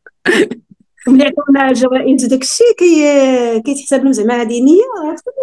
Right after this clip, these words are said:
شي وحدة عندها خمسة وعشرين عام ولا ستة وعشرين عام. ملي دخلت للقاعة باش يعطوني ديك الجائزة، كلشي كيتعجب كيفاش أنا عندي ستين عام و-، وراني ربحت مع، مع الشباب اللي صغار.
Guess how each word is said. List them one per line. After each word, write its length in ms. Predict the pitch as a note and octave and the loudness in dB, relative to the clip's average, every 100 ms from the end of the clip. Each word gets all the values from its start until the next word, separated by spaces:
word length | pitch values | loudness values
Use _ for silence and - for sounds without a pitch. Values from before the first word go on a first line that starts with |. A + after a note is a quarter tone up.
| - | -4
شي 60 | G4+ | -2
وحدة 260 | D#4 A#3 | -2 -2
عندها 580 | A#3+ A#3 G#3+ G3+ G3+ G3 _ _ _ _ _ _ _ - | -2 -2 -4 -4 -6 -8 _ _ _ _ _ _ _ -8
خمسة 240 | B4+ B4+ | -4 0
وعشرين 400 | A4+ F4+ D4 D#4 | 2 2 4 4
عام 360 | A#3+ A#3+ B3 A#3 | 2 2 2 2
ولا 140 | A3+ | 2
ستة 240 | C#4+ - C4+ | 0 0 -2
وعشرين 400 | A#3 C4+ A3 G#3 | 0 -4 -2 -2
عام. 200 | G3+ A3 | 0 0
ملي 220 | B3+ C4+ | 2 0
دخلت 360 | - F4 - C4 | 0 -2 0 0
للقاعة 420 | C4 C4 A#3+ A#3+ | 0 -2 -2 -4
باش 200 | C4+ C4+ | -4 -6
يعطوني 720 | A#3 - C4 C4+ C4+ C4+ C4 B3 A#3+ A#3 | -6 -2 0 2 2 2 2 2 0 -2
ديك 160 | - | -4
الجائزة، 500 | B3+ C4+ D#4+ G#4+ A4+ C5+ _ _ _ _ _ - | -4 -2 2 2 0 -6 _ _ _ _ _ 0
كلشي 280 | G#4 A4+ A4+ | 2 4 2
كيتعجب 720 | A4 G#4 C#4 B3+ A3+ B3+ A#3+ - | 2 0 -2 -6 -4 -4 -4 0
كيفاش 280 | F4+ F4 E4+ | 0 0 -2
أنا 200 | D4 C#4 | -2 -4
عندي 380 | B3+ B3 C#4 E4 F#4 F4+ E4 _ | -6 -4 -4 -4 -8 -8 -12 _
ستين 260 | E4 D#4 | 2 2
عام 200 | C4+ E4+ | 2 0
و-، 680 | A4+ G4 G4+ G4+ _ _ G#4+ | 0 0 0 -6 _ _ 0
وراني 300 | F#4+ D#4+ C4+ | 2 0 0
ربحت 440 | A#3 C4 _ - | -4 -12 _ -4
مع، 380 | D4+ C4 C4+ C4+ _ _ | -2 0 -2 -4 _ _
مع 140 | C4 | -2
الشباب 420 | C4+ - C4+ B3+ A#3+ | -2 0 0 0 0
اللي 200 | A3+ A3 | 0 -2
صغار. 440 | A3 F#3+ G3+ | -4 -8 -8